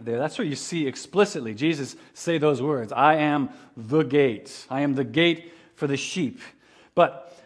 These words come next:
looking at it in a sense of what we just said about the two things that the gate is, that it does,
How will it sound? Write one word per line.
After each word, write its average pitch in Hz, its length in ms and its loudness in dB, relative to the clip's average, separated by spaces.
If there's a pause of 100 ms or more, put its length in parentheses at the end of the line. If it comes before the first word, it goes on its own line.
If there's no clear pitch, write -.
(120)
looking 196 340 0
at 175 100 2
it 160 120 0
in 156 80 0
a 143 60 0
sense 170 340 -4
of 135 80 -4
what 160 100 -2
we 139 100 -4
just 185 240 -6
said 147 160 0
about 135 540 -2
the 143 60 -6
two 196 300 0
things 165 500 0
that 131 120 -4
the 127 80 -8
gate 139 300 -2
is, 135 340 -2
that 110 100 -4
it 107 120 -12
does, 135 720 -4